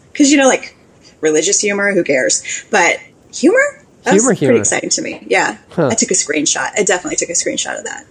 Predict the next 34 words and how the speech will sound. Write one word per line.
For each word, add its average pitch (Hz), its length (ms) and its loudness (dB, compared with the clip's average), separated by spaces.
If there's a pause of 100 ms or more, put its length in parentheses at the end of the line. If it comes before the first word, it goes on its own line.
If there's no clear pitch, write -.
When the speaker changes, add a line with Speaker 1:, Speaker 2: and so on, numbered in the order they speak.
(100)
Speaker 2:
Yeah. 147 340 2 (240)
Well, 180 120 4
good 247 160 2
for 254 140 0
you. 170 380 4 (340)
Speaker 1:
Yeah, 320 240 2
it - 20 -2
was - 120 -2
cool. - 280 0 (460)
Speaker 2:
Oh, 104 140 0 (220)
just, - 240 0 (380)
just 180 260 2
for 131 240 2
giggles, 135 580 0
who 226 220 4
else 220 200 4
is 175 100 4
in 156 100 6
Christian 151 360 0
humor? 113 420 2 (360)
Are, 156 220 4
is 151 120 2
that, 170 140 4
like, 160 200 4
you 175 200 6
and 170 120 4
John 151 240 4
Speaker 1:
Um, - 60 -4
Speaker 2:
Crist? 226 420 0 (320)
Is 139 100 2
that 151 100 4
what 151 100 4
it 151 80 4
is? 180 360 2